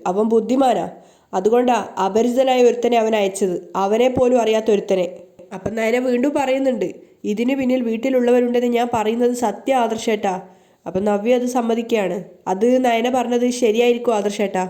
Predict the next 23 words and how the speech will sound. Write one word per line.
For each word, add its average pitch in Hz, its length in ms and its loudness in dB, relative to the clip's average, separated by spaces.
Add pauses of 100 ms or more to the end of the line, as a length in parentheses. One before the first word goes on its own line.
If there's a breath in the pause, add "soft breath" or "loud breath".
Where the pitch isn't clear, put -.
(540)
അബിക്കും 262 640 -2
അബിയുടെ 240 360 0
അമ്മയ്ക്കും 240 600 0
എന്നെ 233 220 0
എങ്ങനെയെങ്കിലും 269 540 2
അവിടുന്ന് 240 260 0
പുറത്താക്കണമെന്നേ 247 720 0
ഉള്ളൂ. 196 420 0 (400)
അതിനുവേണ്ടി 226 440 2
ചെയ്യാവുന്നതൊക്കെ 240 840 0
അവർ 247 200 2
ചെയ്യും. 196 400 0 (420 soft breath)
എന്നോട് 214 380 2
അവൻ 240 200 0
കാണിക്കുന്ന 233 440 0
സ്നേഹം 240 480 0 (280)
അഭിനയം 226 420 0
മാത്രമാണെന്ന് 233 480 0
എനിക്കറിയാം. 196 500 0 (420)
പക്ഷേ 226 540 0
നിങ്ങളോടുള്ള 240 600 2
അസൂയ 262 380 0
മൂലം 247 380 2